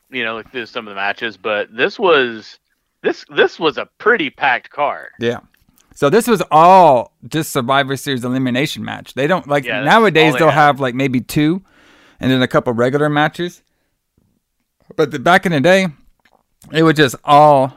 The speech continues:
Speaker 2: elimination matches. So we'll go to the first ones. The first one, we have our boy, Brutus Beefcake, uh, Jake Roberts, Jim Duggan, Randy Savage, and Ricky Steamboat. What a team.
Speaker 1: Yeah,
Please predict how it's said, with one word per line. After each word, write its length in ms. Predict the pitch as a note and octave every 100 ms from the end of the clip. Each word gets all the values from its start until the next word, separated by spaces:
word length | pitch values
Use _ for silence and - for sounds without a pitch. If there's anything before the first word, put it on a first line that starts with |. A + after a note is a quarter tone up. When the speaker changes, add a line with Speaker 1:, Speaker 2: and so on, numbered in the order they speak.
| -
Speaker 2:
elimination 680 | A#2+ C#3 B2+ B2+ D3 A#2
matches. 360 | A2+ A2+ - G#2
So 200 | - G#2+
we'll 160 | A2+ F3
go 120 | F#3+
to 120 | -
the 80 | A2+
first 300 | - A#2 -
ones. 180 | G#2+ A2
The 60 |
first 300 | - F#3+ F#3+
one, 140 | D#3 C#3
we 80 |
have 160 | B2+ C3
our 80 | B2
boy, 520 | G#2+ C#3 B2+ A#2+ - _ _ _ _ _
Brutus 380 | - D3 D#3+ D#3
Beefcake, 600 | - D#3+ - A#2+ G#2+ - - _ _ _ _ _ _ _ -
uh, 260 | A2+ A2+ G#2
Jake 340 | G#2+ C#3 E3
Roberts, 600 | B2 C3+ B2 C3+ C3+ - _ -
Jim 280 | A2+ D#3 D3+
Duggan, 480 | C3+ C3 C#3 C#3+ -
Randy 360 | - B2 D3+ F3
Savage, 640 | - C3 B2+ C3+ D3 - _ _ _ _ _ -
and 140 | A2+
Ricky 240 | C#3+ D3
Steamboat. 560 | B2 - D3+ A2 G2 - _ _ -
What 140 | B2
a 60 | G#2+
team. 360 | B2 A#2 - _ _ - _ _ _ _ _ -
Speaker 1:
Yeah, 180 | A#3